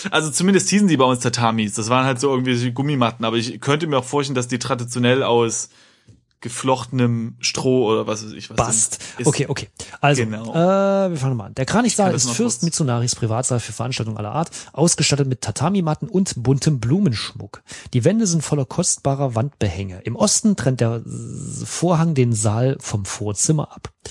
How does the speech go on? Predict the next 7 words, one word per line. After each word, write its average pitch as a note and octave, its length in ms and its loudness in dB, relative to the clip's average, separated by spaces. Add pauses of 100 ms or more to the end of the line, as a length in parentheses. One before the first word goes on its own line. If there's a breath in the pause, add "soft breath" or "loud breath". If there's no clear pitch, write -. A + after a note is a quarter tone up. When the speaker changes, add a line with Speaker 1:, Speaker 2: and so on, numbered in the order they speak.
(400 loud breath)
Speaker 2:
Im C3+ 140 6
Norden G3+ 340 2
liegt E3 240 -4
eine A#2+ 160 4
kleine G#2 260 -2
Kammer. G#2+ 460 -2 (240)
Okay. G#2 320 -8